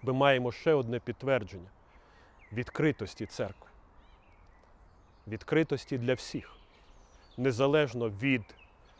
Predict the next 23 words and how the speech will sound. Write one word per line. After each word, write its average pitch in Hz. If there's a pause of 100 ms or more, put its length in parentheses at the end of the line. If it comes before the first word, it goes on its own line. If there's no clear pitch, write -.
попереднього 131
життя. 107 (1160)
Але 123
відкритість 139
церкви 156
не 131
означає, 135 (840)
що -
людина, 135
яка 120
приходить 123
до 123
неї, 123
може 123
полишити 147 (640)
в -
своєму 139
житті 131
все 131 (160)
те, 143 (520)
що -
було 135
дотепер, 139